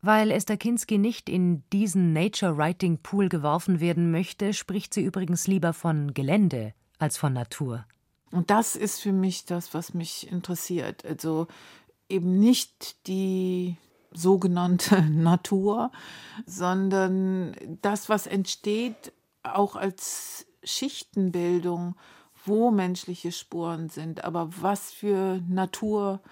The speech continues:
Speaker 2: sich dann eben dort wieder niederlässt. Und dieses Kreisen auch um die Frage, was gehört denn alles zur Natur, ja?
Speaker 1: Das Interesse an der Natur scheint in dem Maße zu wachsen, in dem die Wälder sterben.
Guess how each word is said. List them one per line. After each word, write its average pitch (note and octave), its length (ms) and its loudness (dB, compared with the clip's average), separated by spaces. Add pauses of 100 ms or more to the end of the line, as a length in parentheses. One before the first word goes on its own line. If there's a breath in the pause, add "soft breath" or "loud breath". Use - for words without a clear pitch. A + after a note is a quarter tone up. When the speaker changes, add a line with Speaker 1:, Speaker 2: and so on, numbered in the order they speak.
(120 loud breath)
Speaker 2:
sich - 280 -4
dann F3 240 -2
eben F3 280 -4
dort E3+ 320 -6
wieder E3 260 -4
niederlässt. E3+ 760 -4
Und E3+ 300 -4 (640 loud breath)
dieses F#3 400 -2
Kreisen G3+ 580 2
auch D#3+ 400 -4
um F3+ 640 0
die F#3 140 -4
Frage, F3+ 840 -2 (220)
was F3+ 380 -4
gehört F#3+ 600 -2
denn E3 180 -2
alles D3+ 400 -6
zur F3+ 200 -4
Natur, E3 580 -4
ja? C3+ 240 -12 (1040)
Speaker 1:
Das F3+ 160 0
Interesse G#3 480 0
an G3+ 140 2
der F#3+ 100 2
Natur G3 520 -2
scheint F#3+ 380 -2
in C3+ 180 -4
dem E3 220 2
Maße D#3 380 0
zu E3+ 180 -6
wachsen, D#3 460 0
in F#3 160 0
dem F3 240 0
die D3 220 -2
Wälder F#3 320 0
sterben. - 520 -6